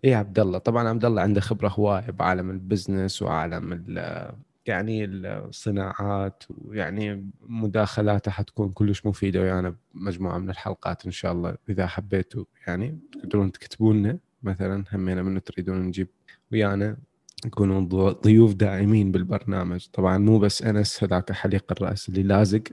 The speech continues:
ما، ما نخلص منه. جماعة أنس، روحوا ودوا له، قولوا له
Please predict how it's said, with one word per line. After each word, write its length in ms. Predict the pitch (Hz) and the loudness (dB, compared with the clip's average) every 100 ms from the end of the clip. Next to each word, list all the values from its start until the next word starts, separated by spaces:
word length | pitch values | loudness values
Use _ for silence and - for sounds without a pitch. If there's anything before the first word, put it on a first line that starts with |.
| - - | -10 -2
ما، 220 | 98 98 | -2 0
ما 140 | 101 | 2
نخلص 420 | 107 101 98 92 | 2 2 -2 -2
منه. 280 | 92 90 113 - - - _ - | -4 -2 -4 -6 -16 -20 _ -10
جماعة 360 | 98 98 92 95 - | 0 2 2 0 -4
أنس، 260 | 98 98 | -6 -2
روحوا 300 | 101 95 107 | -2 0 2
ودوا 300 | 101 95 110 | 2 4 4
له، 160 | 117 120 | 4 2
قولوا 260 | 104 101 | 0 0
له 140 | 101 | -2